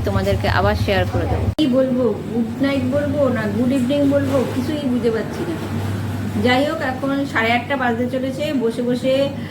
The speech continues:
আমি মিশোতে, ফ্লিপকার্টে, Shopsy-তে সব ড্রেস সার্চ করছিলাম। আমার একলার না অবশ্য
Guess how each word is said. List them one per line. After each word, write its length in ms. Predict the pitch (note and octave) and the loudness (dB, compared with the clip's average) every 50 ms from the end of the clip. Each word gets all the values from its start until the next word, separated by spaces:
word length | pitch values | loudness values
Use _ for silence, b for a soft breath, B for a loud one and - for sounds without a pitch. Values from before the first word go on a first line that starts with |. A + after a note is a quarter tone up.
| B B B B B B - - | B B B B B B -4 -2
আমি 260 | - G3+ G3+ A3 A#3 | 0 0 2 4 4
মিশোতে, 760 | A#3 A#3 B3 B3 - - B3+ A#3+ A#3 A#3+ B3 A#3+ A#3+ A#3+ A#3+ B3 - | 6 6 6 4 2 0 -2 -2 0 0 0 2 2 2 0 -2 -2
ফ্লিপকার্টে, 800 | A#3+ A#3+ A#3 - - - B3 A#3 A#3 A#3 A#3 A#3 A#3 A#3+ A#3+ C4 - | -4 -4 -4 -6 -6 -4 -2 -2 -2 0 0 0 0 0 0 -2 -2
Shopsy-তে 640 | B3 A#3 A3+ - - B3 A#3+ G#3+ - A#3+ A#3 A#3 A#3 | -4 -4 -4 -6 -6 -4 -4 -4 0 0 0 0 0
সব 240 | - A#3+ A3+ G3+ F#3+ | 0 -2 -2 -2 0
ড্রেস 200 | G#3 A3 A3+ A3 - - | 2 0 0 0 -2 -4
সার্চ 260 | - G3+ F#3+ - - - | -4 -4 -4 -6 -8 -10
করছিলাম। 420 | - F3 D#3 - - - E3+ D#3 D#3+ D#3+ - - - B B B B B B - | -8 -8 -8 -8 -8 -8 -6 -6 -6 -6 -8 -8 -10 B B B B B B 0
আমার 200 | A#3+ C4+ D#4 D#4 | 4 4 6 4
একলার 340 | C#4 C4 C4 D4 C#4+ D4 C#4 | 4 2 0 -2 -2 0 0
না 160 | B3+ A3+ G#3+ | 0 0 -2
অবশ্য 400 | G3+ G3+ F3+ F3 - C4 D#4+ | -2 -4 -6 -6 -6 -8 -8